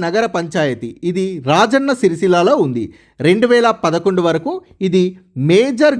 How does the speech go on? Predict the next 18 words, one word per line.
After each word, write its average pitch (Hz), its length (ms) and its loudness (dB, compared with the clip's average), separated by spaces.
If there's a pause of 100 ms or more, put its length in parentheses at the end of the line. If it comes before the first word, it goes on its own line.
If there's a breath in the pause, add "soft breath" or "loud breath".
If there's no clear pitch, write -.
గ్రామ 170 240 0 (100)
పంచాయతీగా 151 600 -2 (420)
ఉండేది. 113 360 0 (480 soft breath)
వేములవాడ 285 540 2 (180)
నగర 196 200 0 (120)
పంచాయతీ 185 540 -2 (300)
వార్డులు 165 400 2 (200)
మొత్తం 147 280 -4 (320)
ఇరవై. 131 260 0 (420 soft breath)
వేములవాడలోని 269 760 2 (100)
పుణ్యక్షేత్రం 185 640 -4 (340 soft breath)
శ్రీ 202 160 2 (180)
రాజరాజేశ్వర 220 760 2 (120)
స్వామి 165 280 -2 (360 soft breath)
దేవస్థానం. 151 560 -2 (460 soft breath)
ఆకాశగంగా 226 800 0 (180)
అనేది 170 340 0 (440 loud breath)
ప్రత్యేకమైన 302 880 0